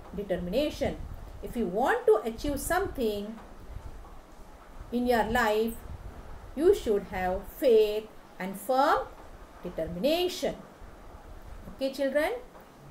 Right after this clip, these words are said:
we have ended with our today's period.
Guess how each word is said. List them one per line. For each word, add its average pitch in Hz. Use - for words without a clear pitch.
we 208
have 226
ended 226
with 240
our 247
today's 254
period. 214